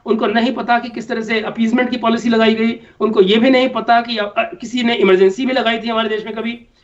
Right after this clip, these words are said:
उस समय पर opposition के leaders का क्या हाल किया गया था, nobody talks about it। So I am, I am actually disturbed by the, uh, this, this, um, Stockholm syndrome, you know, जो, जो स्टॉकहोम सिंड्रोम जो है, मैं उससे परेशान हूँ कि मतलब आपकी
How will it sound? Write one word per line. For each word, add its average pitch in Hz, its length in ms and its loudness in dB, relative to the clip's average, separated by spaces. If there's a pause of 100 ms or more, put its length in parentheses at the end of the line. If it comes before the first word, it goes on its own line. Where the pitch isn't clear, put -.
(240)
उस 240 120 -8
समय 247 160 0
पर 247 140 -2
opposition 226 380 -2
के 240 60 -4
leaders 226 260 -2
का 233 80 2
क्या 214 180 0
हाल 240 200 4
किया 240 200 -2
गया 240 140 0
था, 226 220 -2
nobody 202 320 2
talks 226 220 -4
about 226 220 -4
it। 226 160 -2 (1800)
So 247 60 -4
I 285 280 2
am, 294 80 4
I 269 360 -2
am 269 80 -2
actually 285 320 -6
disturbed 202 560 2 (520)
by 240 200 0
the, 269 200 -2 (500)
uh, 214 160 -4 (100)
this, 247 320 -8
this, - 220 -10
um, 208 180 0 (360)
Stockholm 240 360 2
syndrome, 240 520 0
you 202 60 -6
know, 349 220 -4
जो, 202 140 0
जो 208 160 2
स्टॉकहोम 254 440 2
सिंड्रोम 220 440 2
जो 196 140 4
है, 208 300 -2 (360)
मैं 254 100 -2
उससे 285 260 -2
परेशान 208 340 -2
हूँ - 140 -10
कि 220 160 -12
मतलब 262 360 -4
आपकी 311 600 0